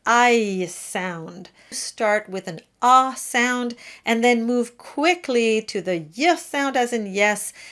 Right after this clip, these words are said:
and then that takes you to the final sound E. Put a rolled R at the beginning and you get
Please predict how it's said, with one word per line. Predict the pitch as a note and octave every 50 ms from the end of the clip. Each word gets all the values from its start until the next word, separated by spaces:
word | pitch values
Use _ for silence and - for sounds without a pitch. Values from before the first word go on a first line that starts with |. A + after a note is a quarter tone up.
| - - _ _ _
and | G3+ G3+ G3
then | G3 G3 F#3 F#3 F3+
that | B3 C4 C4 - -
takes | - - A#3 G#3 G3 - -
you | - F#3+
to | F#3+ -
the | - F#3
final | F3+ - - - A3+ G#3+ A3 G#3 G#3 G#3
sound | G3+ - - - - F#3+ F3+ F3+ F3+ F3 F3+ F3 E3+ - - _ _ _ _ _ _ _ _
E. | - A#3 G#3 F#3+ F3 D#3+ D3+ - _ _ _ _ _ _
Put | - - D4 C#4+
a | B3+ A#3+
rolled | G#3+ G3 G3+ A#3+ C4 C4+ C#4 C#4+ C#4 C#4 C4+ C4+ - -
R | A#3+ A#3+ A#3+ A#3+ A#3
at | A3+ G#3 G#3 -
the | G3
beginning | E3 E3+ G3+ F3+ - - D4+ D#4 C#4+ C4 B3+ A#3+ A#3 A3+ A3+ - -
and | - C4+ C#4+ C4+ C4
you | D#4 D#4 D4+ B3+ A#3
get | - - F3 E3+ F3+ F3+ -